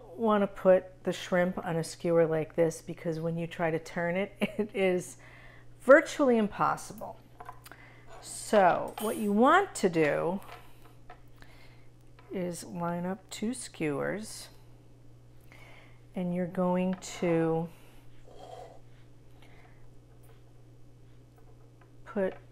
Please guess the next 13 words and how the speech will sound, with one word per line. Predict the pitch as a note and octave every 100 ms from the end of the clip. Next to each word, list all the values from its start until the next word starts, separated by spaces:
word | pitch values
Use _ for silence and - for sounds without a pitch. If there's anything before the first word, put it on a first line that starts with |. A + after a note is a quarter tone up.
| -
two | - - A#3+
skewers | C4 - - F3+ D#3+ D3 D3 - -
through | - E3+ D#3+ -
each | F3 F3+ - - - - - - - - - - - - - - - - - - - - - - -
shrimp. | - - D3+ - - - - - - - - - - - - - - - - - - - - - - - - - - -
And | F#3+
you | -
open | F#3 F#3 E3+
'em | E3
up | D#3+ -
a |
little | - -
bit | - - -